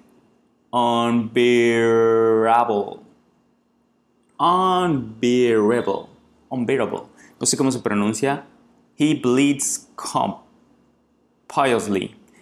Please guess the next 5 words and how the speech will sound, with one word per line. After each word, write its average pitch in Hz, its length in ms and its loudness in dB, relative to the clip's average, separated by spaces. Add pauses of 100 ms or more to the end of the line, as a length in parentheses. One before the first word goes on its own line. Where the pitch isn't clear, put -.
(100)
Es 120 160 -2
bien 120 160 0
sangrón. 104 560 -4 (1900)
Ah, 123 600 -4
sí. - 560 -8